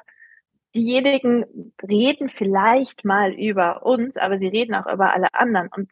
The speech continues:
wahrscheinlich haben sie uns gar nicht so im Visier. Aber unser Gedankenkarussell, die Vorstellung, „Oh Gott, jetzt gucken mich alle an und wenn's nicht klappt, dann reden sie schlecht über mich.“ Dieses im Mittelpunkt stehen, vor anderen stehen,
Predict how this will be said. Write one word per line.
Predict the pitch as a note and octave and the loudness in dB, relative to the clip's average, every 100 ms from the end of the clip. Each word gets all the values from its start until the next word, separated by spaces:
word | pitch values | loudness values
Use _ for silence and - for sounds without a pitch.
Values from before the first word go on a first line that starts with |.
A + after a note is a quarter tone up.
| - | -4
wahrscheinlich | F#3+ - A3 A3 G#3+ - | -2 0 2 2 2 -2
haben | G3 | -4
sie | F#3+ | -4
uns | G#3 G#3 | -4 0
gar | F3+ F#3+ | 0 0
nicht | G3 | -4
so | - | -6
im | F3+ F#3 | -6 -4
Visier. | F3+ G3+ G3 - | -4 0 0 2
Aber | - F3 - | 2 2 2
unser | - D#4 F4+ C4+ A3 | 2 2 4 2 2
Gedankenkarussell, | G#3+ A3 D4+ - G3 - E3+ E3+ - F3 E3 | 2 2 0 -2 -4 -2 0 -2 0 0 0
die | E3 | -2
Vorstellung, | - E3+ E3 - E3+ E3+ - | -2 -2 0 -2 0 0 -2
„Oh | G3 | -4
Gott, | A#3 F3 - | -4 -6 -14
jetzt | - - | -20 -6
gucken | - C#4 A3+ | -4 2 2
mich | G3 F#3+ | 2 0
alle | - B3 A#3 - | -2 2 2 2
an | A3+ A3+ | 2 0
und | G3 F#3+ | -2 -2
wenn's | F#3 G3 - | 0 -2 0
nicht | A3 A#3 D4 - - - | 0 0 -2 -8 -18 -10
klappt, | - G3+ B3 - - - | 0 0 0 -6 -20 -8
dann | - G3 | 0 2
reden | G3 B3 B3+ F#3+ | 2 2 2 0
sie | F#3 | -4
schlecht | - F3+ F#3+ - | -2 -2 -2 -4
über | F3+ F3+ | -2 0
mich.“ | G3+ A3+ | 0 -2
Dieses | G#3 G3 G3 | -2 -4 -2
im | G3 G3+ | 2 4
Mittelpunkt | C4+ D4+ C4 - B3 A#3 | 4 2 -2 0 -4 -2
stehen, | - A3 A3 G#3+ | -4 -2 -2 -2
vor | - B3+ - | 0 0 2
anderen | A3 A3 G#3 G#3 | 0 0 -2 -4
stehen, | - G#3+ G#3 A3 | -2 2 2 2